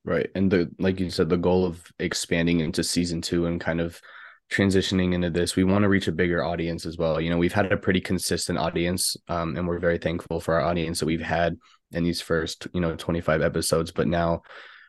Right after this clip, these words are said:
we're expanding our professionalism, sort of making this more of a brand now. The Gen Z Stoic podcast is sort of expanding into a bigger, um, just a bigger brand, bigger idea, po-, bigger podcast. And so with that, you know, we really want,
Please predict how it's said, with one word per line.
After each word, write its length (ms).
we're 120
expanding 380
our 120
professionalism, 800
sort 200
of 140
making 380
this 340
more 200
of 60
a 60
brand 540
now. 240
The 80
Gen 240
Z 100
Stoic 300
podcast 560
is 100
sort 140
of 60
expanding 580
into 260
a 60
bigger, 520
um, 420
just 200
a 60
bigger 260
brand, 300
bigger 420
idea, 600
po-, 80
bigger 240
podcast. 720
And 120
so 140
with 200
that, 240
you 80
know, 80
we 140
really 260
want, 320